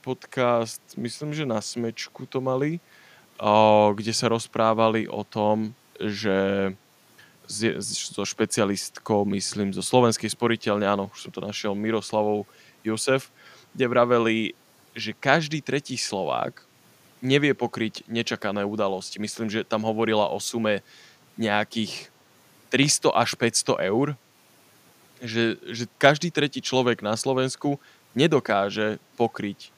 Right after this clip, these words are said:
nečakaný výdavok tristo až päťsto eur, čo je neuveriteľné. A taký výdavok, ako mne osobne sa stáva takýto výdavok,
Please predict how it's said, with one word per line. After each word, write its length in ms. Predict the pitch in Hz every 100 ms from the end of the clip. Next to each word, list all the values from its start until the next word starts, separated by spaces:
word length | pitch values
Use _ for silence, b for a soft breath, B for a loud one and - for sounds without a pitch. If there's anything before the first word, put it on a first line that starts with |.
| _ -
nečakaný 720 | 113 113 98 101 95 80 80 - _ -
výdavok 480 | 110 104 92 80 - - _ _
tristo 440 | 117 110 - 95
až 200 | - -
päťsto 360 | - 95 - -
eur, 200 | 64 - - B B
čo 100 | -
je 180 | 110 113 110 - _ _ _ _ _ -
neuveriteľné. 920 | 113 135 156 113 85 - 64 50 - b b b
A 60 | -
taký 240 | 127 123
výdavok, 640 | 123 131 131 123 127 123 - b b b
ako 220 | - - 113
mne 220 | 123 147
osobne 440 | 135 123 143 139 127
sa 160 | 117
stáva 400 | - 107 120 135
takýto 400 | 120 - 120 98
výdavok, 560 | 107 113 117 113 117